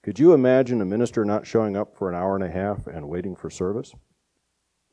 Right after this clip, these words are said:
We got back in the car, went back to the first town. There we were an hour, hour fifteen minutes late,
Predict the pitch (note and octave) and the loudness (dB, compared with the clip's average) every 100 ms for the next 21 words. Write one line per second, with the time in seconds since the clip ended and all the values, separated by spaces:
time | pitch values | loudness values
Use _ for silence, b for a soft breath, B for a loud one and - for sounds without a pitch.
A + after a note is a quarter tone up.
0 | _ _ _ - D3 D3+ G2 A#2 - A#2+ | _ _ _ -2 0 0 -2 -2 2 0
1 | - E3 C#3 F2+ D#2+ F#2 A#2 _ _ G2 | 2 0 0 -2 -2 -4 -8 _ _ -8
2 | G#2 G#2 G#2 - G#2 - F3 - - D#2+ | -2 0 0 0 -8 -2 -2 -2 -6 -8
3 | E2+ A2+ _ _ _ _ _ _ E2 F#2+ | -10 -14 _ _ _ _ _ _ -4 4
4 | E3 B2+ C#3 D#3 F3 F3 E3+ E3+ D#3+ _ | 8 10 8 8 6 6 6 4 0 _
5 | _ - F#3+ E3+ E3+ E3 D#3+ D#3+ C3 _ | _ -6 0 2 4 6 4 2 -4 _
6 | _ _ _ - D3+ D3+ C#3 D3+ - - | _ _ _ -4 4 4 4 2 4 4
7 | C3+ A2 F#2+ F2+ E2+ E2+ F2+ | 4 2 -2 -4 -4 -4 -4